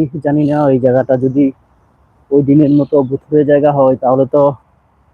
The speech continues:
কি বলবো, ভয়ঙ্কর জায়গা হয়, তাও জানি না। কারণ আজকে আমি এখানে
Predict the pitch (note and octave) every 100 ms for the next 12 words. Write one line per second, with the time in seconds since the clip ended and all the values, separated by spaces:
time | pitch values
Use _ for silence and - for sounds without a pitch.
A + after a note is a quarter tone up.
0 | _ _ _ _ _ _ C#3+ C#3 C3 A#2+
1 | A2+ - _ _ A#2 B2 C3 C3+ C#3 C3+
2 | C3+ C3 A#2+ A2+ - _ _ _ _ _
3 | _ B2+ C3 C3 B2+ C#3 A#2+ A2+ - -
4 | - _ _ _ _ _ _ _ _ _
5 | _ _ _ _ - - - - - -
6 | - - - - - - - - _ _
7 | - - - B2+ C3+ C3+ - D3 C#3 D3
8 | C#3+ C#3+ D3+